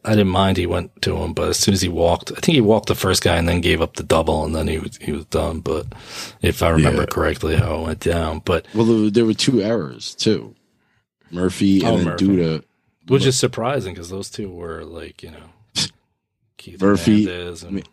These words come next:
Speaker 2: yeah.
Speaker 1: <laughs> Wally Back.
Speaker 2: And then Duda, Duda made the error trying to throw to home.
Speaker 1: Yeah, that could have been the easiest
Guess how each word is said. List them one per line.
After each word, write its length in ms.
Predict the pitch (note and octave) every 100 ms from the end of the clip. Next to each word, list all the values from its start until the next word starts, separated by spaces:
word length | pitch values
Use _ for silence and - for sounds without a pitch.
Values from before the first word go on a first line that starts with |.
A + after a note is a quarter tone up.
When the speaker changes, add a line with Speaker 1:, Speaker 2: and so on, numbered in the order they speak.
| -
Speaker 2:
yeah. 380 | G#2 G#2+ D#2 D2
Speaker 1:
<laughs> 20 |
Wally 360 | A#2+ G#2+ G#2
Back. 260 | G2 G#2+ A2+
Speaker 2:
And 80 | A#2
then 120 | A2+
Duda, 420 | G#2+ B2+ B2+ B2+
Duda 340 | A#2 A#2+ C3+ C#3
made 200 | B2+ A#2+
the 100 | A2+
error 260 | A2 G#2+
trying 300 | F#2+ - G#2
to 80 | G2
throw 520 | G#2 G2 G2+ G2+ F#2+ - -
to 120 | F2
home. 440 | F2 G#2+ D#2+ A1 _ _ _ _ _ _
Speaker 1:
Yeah, 340 | A#2 C3+ C#3 A#2+
that 200 | B2+ C3+
could 120 | D#3+
have 60 | B2
been 100 | A#2
the 80 |
easiest 680 | A2+ A2+ A2+ A2+ A2 G2+ -